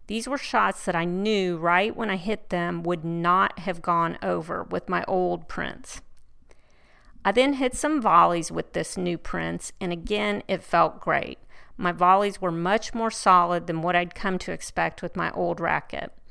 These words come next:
I volleyed with the new Prince for a few minutes, and then I switched back to my old racket, and there was a huge difference. I really had to put more on the volleys to get them to be as forceful as they'd been with the new Prince.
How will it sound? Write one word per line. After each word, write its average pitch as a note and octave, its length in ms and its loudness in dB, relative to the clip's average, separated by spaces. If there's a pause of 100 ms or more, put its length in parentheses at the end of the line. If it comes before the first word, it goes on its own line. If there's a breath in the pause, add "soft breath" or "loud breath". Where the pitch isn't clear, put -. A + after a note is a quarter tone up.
(520 soft breath)
I G3+ 100 0
volleyed G#3 400 6
with A#3+ 140 -2
the F#3 60 0
new G3 260 0
Prince G3 380 -2
for F3+ 180 -4
a E3+ 40 -4
few F3 280 -6
minutes, E3 600 -6 (240 soft breath)
and F#3+ 220 0
then B3+ 100 4
I C#4 80 4
switched - 360 -6
back E3+ 320 2
to - 120 -8
my F3 180 -2
old A3+ 300 6
racket, - 580 -2 (120)
and F#3 160 -2
there F3+ 100 -2
was F3+ 180 -4
a F#3 100 -2
huge G3 580 -6
difference. - 640 -6 (300 loud breath)
I - 60 0
really G#3+ 240 2
had G3+ 220 0
to F#3 60 -2
put - 220 0
more F#3 400 4
on F#3 160 4
the F3+ 60 -2
volleys E3 520 2
to - 120 -10
get F3 200 -4
them E3+ 160 -2
to - 120 -10
be F3 140 -4
as D#3+ 140 -8
forceful G#3+ 720 2
as F#3+ 200 -2
they'd F3 240 -2
been E3 320 -2
with E3 220 -4
the D#3+ 60 -8
new F3 200 0
Prince. - 560 -8